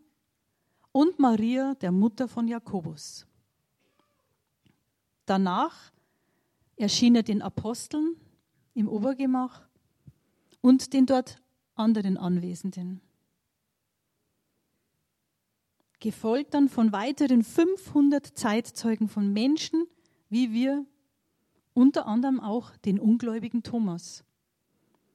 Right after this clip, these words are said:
von dem wir vorher gehört haben, dass er das Evangelium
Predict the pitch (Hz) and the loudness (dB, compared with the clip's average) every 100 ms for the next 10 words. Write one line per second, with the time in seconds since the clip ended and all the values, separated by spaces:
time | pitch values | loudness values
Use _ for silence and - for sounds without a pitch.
0 | _ _ _ _ _ _ _ _ _ - | _ _ _ _ _ _ _ _ _ -6
1 | 208 233 226 220 190 220 254 269 - 220 | -4 0 0 0 0 0 2 0 -2 -2
2 | 226 220 247 247 202 - 202 196 - 202 | -2 -4 -4 -4 -4 -8 -6 -6 -6 -6
3 | 202 190 185 185 208 233 262 | -2 -2 -2 -4 -2 -2 -4